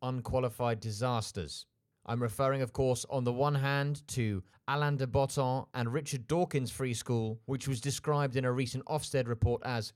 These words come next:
completely unbearable, and on the other, David Starkey's free school, which was recently shut down by Theresa May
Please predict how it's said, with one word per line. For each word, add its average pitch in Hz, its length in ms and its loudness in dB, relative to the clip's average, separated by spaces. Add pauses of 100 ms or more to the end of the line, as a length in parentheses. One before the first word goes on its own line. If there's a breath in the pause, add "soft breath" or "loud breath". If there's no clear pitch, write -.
completely 131 460 0
unbearable, 143 720 2 (180)
and 190 120 0
on 190 80 2
the 175 140 2
other, 147 340 2 (160)
David 151 340 2
Starkey's 131 600 0
free 98 220 -4
school, 76 420 -6 (180)
which 113 180 -8
was 110 140 -10
recently 135 380 -2
shut - 280 -2
down 131 200 -2
by 117 140 0
Theresa 117 420 -2
May 107 340 0